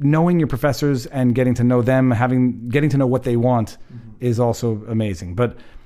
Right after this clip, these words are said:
Speaker 1: uh, as far as the transition, get out there, meet people,
Speaker 2: Yeah.
Speaker 1: get to know the city, and just
Speaker 2: Mm-hmm.
Speaker 1: don't get stuck in the habit of going to school,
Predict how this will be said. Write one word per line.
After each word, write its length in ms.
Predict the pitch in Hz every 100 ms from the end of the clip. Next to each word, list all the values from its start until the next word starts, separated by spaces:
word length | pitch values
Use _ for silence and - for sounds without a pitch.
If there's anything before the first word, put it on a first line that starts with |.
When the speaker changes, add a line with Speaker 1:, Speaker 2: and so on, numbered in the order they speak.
| - -
Speaker 1:
uh, 220 | 127 123 120
as 100 | 120
far 140 | 160
as 140 | 156 120
the 180 | 135
transition, 760 | 127 151 135 180 190 127 107 - - - - - - - - - - - -
get 180 | 117 135
out 220 | 160 147
there, 200 | 143 151
meet 280 | 135 143 -
people, 400 | 147 135 147 143
Speaker 2:
Yeah. 200 | 135 120 123
Speaker 1:
get 140 | 120 127
to 60 |
know 100 | 143
the 80 | 143
city, 440 | - 151 139 143 - - - -
and 160 | 127
just 180 | 120 139
Speaker 2:
Mm-hmm. 80 | 113
Speaker 1:
don't 600 | 143 143 151 - - 113
get 340 | 135 131 - -
stuck 320 | - - 123
in 80 | 139
the 60 | 120
habit 320 | 117 117 117
of 340 | 113 110 107 - - - - - - - 120 117
going 280 | 131 131 123
to 80 |
school, 460 | 113 - 139 135 131